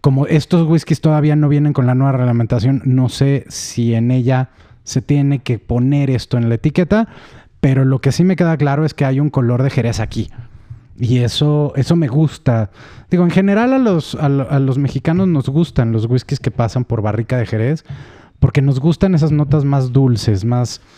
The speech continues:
Eh, ele-, no voy a decir que sean más elegantes que otras, pero sí son muy elegantes, eh, y que son como más indulgentes, ¿no? Te recuerdan ese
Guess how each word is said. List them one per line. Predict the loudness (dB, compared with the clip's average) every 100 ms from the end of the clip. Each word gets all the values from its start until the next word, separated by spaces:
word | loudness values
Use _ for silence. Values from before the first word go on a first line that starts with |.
| -20 -20 -4
Eh, | 0 2 2 0 -4 -4
ele-, | 0 0 0 -2 -6 -4
no | -6 -4 0 2
voy | 2
a | 0
decir | -2
que | -2 -2
sean | 0 2
más | 2 2 0 0
elegantes | 0 0 -2 -2
que | -2
otras, | 0 0 0
pero | -2 -2
sí | -2
son | 0 2
muy | 2 2
elegantes, | 2 2 0 0 0 0 -6 -20 -20 -20 -20 -6
eh, | 0 0 0 -2
y | -2 -2 -2
que | -2
son | 0 0
como | 0 2
más | 2 0
indulgentes, | 0 0 0 0 -2 -2 -4 -2
¿no? | 0 0 0
Te | 0
recuerdan | 0 0 2 2 2 2 2 -2 -8 -20 -4
ese | -2 2 2 2 -2